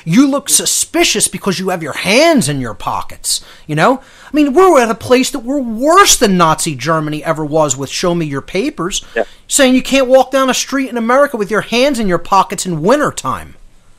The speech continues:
Speaker 1: You know? That's where
Speaker 2: Right.
Speaker 1: we're at, folks.
Speaker 2: Right.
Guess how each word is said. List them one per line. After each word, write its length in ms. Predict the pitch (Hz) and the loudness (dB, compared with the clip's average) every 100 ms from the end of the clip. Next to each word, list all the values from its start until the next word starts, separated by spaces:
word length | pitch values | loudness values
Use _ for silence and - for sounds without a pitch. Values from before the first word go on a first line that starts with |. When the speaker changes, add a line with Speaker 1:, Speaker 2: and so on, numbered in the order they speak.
| - _ | -20 _
Speaker 1:
You 120 | 147 | -8
know? 180 | 143 214 - | -4 -4 -2
That's 220 | 226 294 | 0 0
where 120 | 233 233 | 2 0
Speaker 2:
Right. 80 | |
Speaker 1:
we're 200 | 208 202 | 2 4
at, 220 | 208 165 - | 4 2 -2
folks. 500 | 131 117 - - - - - _ _ _ _ _ _ _ _ | -10 -8 -8 -8 -12 -20 -20 _ _ _ _ _ _ _ _
Speaker 2:
Right. 280 | 104 117 | -2 -2